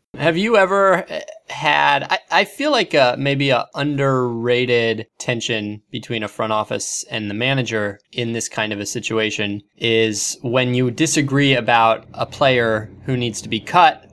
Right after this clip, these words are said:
or who needs to play. Have you ever had instances where you evaluated a player much differently than your manager and where that was a source of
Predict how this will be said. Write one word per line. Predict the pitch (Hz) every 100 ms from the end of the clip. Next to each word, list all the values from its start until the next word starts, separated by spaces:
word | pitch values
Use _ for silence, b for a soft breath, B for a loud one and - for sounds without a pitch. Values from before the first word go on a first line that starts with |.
| -
or | 127 117
who | 117 120 117 117 113 135
needs | 127 120 123 113
to | -
play. | - 170 143 104 101 b b b -
Have | 151
you | 170 214
ever | 214 202
had | 170 151 147 147 _
instances | 147 143 156 147 143 127 - -
where | 123 127 123 120
you | 120 120 127 127 127 131 - _
evaluated | 127 117 117 120 123 123 123
a | 120
player | - 113 117 113
much | 113 113 - -
differently | 110 - 117 117 117
than | 113 113
your | 110
manager | 107 107 110 117 117 120 131 -
and | 110 107
where | 107
that | 101 101 117
was | 110 110 - - -
a | 120
source | - - 123 104 120
of | 113 107